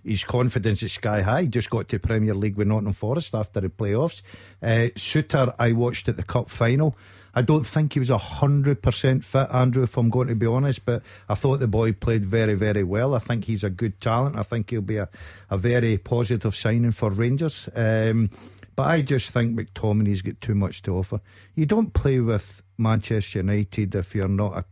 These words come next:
top-class player. And I know the argument's out there that the season Manchester United's had.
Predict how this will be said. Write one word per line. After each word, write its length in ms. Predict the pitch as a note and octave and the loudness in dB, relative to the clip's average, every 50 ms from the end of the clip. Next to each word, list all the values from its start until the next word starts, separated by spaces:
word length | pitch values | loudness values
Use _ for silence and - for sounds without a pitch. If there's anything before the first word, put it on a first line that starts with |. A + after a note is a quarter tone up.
| - - | -16 -16
top-class 640 | - - G#2+ G#2 - - - - - G2 F#2+ F#2+ - | -8 -6 -4 -4 -4 -6 -8 -6 -2 -2 -2 -2 -4
player. 380 | - - - F#2+ G2 G2+ F#2+ - - - - - - - | -6 -10 -6 -2 -2 -2 -2 -4 -8 -14 -20 -18 -6 0
And 160 | B2+ A#2+ A#2+ | 2 4 4
I 140 | B2 B2 A#2+ | 4 4 4
know 180 | A#2+ B2 C3 C3+ | 4 4 4 2
the 140 | B2+ A#2+ | 2 2
argument's 480 | A#2 A#2 A#2+ A2 A#2 G#2+ A2 G2+ - - | 2 2 2 2 2 0 0 0 0 0
out 180 | A2 G#2+ G#2+ - | 0 0 0 0
there 180 | A2 G#2+ G#2+ G#2 | 0 0 2 2
that 280 | G#2 G#2 - - - | 0 0 -2 -4 -6
the 100 | - G2 | -4 -4
season 400 | - - A2+ G#2+ G2+ G#2+ A2 G#2+ | -4 -2 -2 -2 0 0 0 2
Manchester 540 | G#2 G#2 G#2 G2+ - - G2+ G2 - - G2 | 2 2 0 0 0 -2 -2 -4 -2 -4 -4
United's 460 | F2+ G2+ G2+ G2 - - G2+ E2+ - | -2 -2 -2 -4 -4 -4 -6 -6 -6
had. 300 | - G2+ G#2+ G#2+ G2+ - | -4 -2 -2 -2 -2 -4